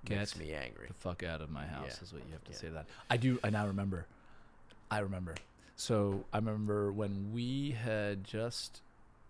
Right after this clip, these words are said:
Speaker 2: had our first, um, and, <coughs> uh, you know,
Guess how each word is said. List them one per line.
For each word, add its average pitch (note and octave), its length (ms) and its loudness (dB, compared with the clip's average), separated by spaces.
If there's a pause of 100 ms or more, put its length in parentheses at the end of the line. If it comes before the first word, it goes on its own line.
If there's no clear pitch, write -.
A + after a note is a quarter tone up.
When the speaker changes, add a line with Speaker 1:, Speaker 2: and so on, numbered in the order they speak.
(120)
Speaker 2:
had G#2 240 0
our F2 140 0
first, - 680 0 (160)
um, F2+ 580 0 (680)
and, G2 840 0 (140)
<coughs> G3 600 6
uh, F2+ 640 -2 (520)
you B3 120 4
know, C3+ 180 4